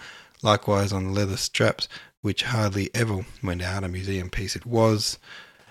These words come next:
And the tiny phaeton in which our mother used to drive Primrose and Ivory, a beautiful pair of ponies, that great fur at the back of the stable in front of the hayrick, reminded me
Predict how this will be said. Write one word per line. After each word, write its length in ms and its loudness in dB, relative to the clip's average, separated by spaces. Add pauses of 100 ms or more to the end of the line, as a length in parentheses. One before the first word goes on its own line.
(300)
And 260 6
the 40 -4
tiny 300 6
phaeton 420 0
in 160 -2
which 240 -2
our 120 -2
mother 220 -4
used 200 -6
to 60 -10
drive 300 2
Primrose 440 2
and 100 -4
Ivory, 300 -2
a 60 -2
beautiful 340 -4
pair 220 0
of 80 -8
ponies, 340 -2
that 160 -6
great 240 0
fur 300 -2
at 80 -4
the 80 -8
back 260 -2
of 100 -8
the 80 -8
stable 640 0
in 140 -4
front 240 0
of 60 -2
the 80 -4
hayrick, 580 2
reminded 340 4
me 200 2